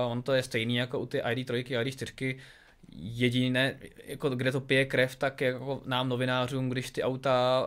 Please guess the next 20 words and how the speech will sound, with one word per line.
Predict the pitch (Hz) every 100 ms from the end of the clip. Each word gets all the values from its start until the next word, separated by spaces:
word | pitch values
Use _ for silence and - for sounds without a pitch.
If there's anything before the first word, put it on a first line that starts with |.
| 123
natáčíme | 120 123 127 - 135 123
a | 139
fotíme, | 127 120 123 113 120
protože | 123 127 123
samozřejmě | 131 123 117 123 117
jakmile | 113 127 120 123
s-, | - - -
eh, | 101 113 123 123 -
zvednete | 123 123 123 123 127
zadek | 120 131
ze | 120
sedačky, | 131 120 - 127
tak | 120
se | 123
to |
auto | 120 139
vypne, | 123 123 117
takže | 123 120
jako | 123 120 127 120
focení | - 123 135 123 127